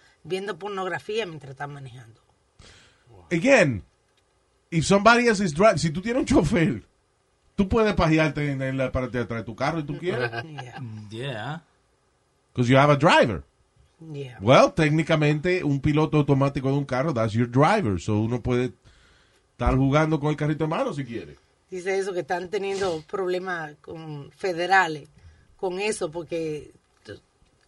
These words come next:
Speaker 1: con la discrepancia de que ahora
Speaker 2: There is a
Speaker 1: pilot, ahora
Speaker 2: confusion.
Speaker 1: pilot.
Speaker 2: I don't know how that works. I really don't.
Speaker 3: No, y ahora acá dice que hay un hacker que está diciendo que he's working on a neighborhood-friendly autopilot.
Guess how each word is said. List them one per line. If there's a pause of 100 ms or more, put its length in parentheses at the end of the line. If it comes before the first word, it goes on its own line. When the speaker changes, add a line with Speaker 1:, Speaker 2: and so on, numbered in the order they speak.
(380)
Speaker 1:
con
la
discrepancia
de
que
ahora
Speaker 2:
There
is
a
Speaker 1:
pilot,
ahora
Speaker 2:
confusion.
Speaker 1:
pilot.
Speaker 2:
I
don't
know
how
that
works.
I
really
don't. (480)
Speaker 3:
No,
y
ahora
acá
dice
que
hay
un
hacker (180)
que
está
diciendo
que
he's
working
on
a
neighborhood-friendly
autopilot.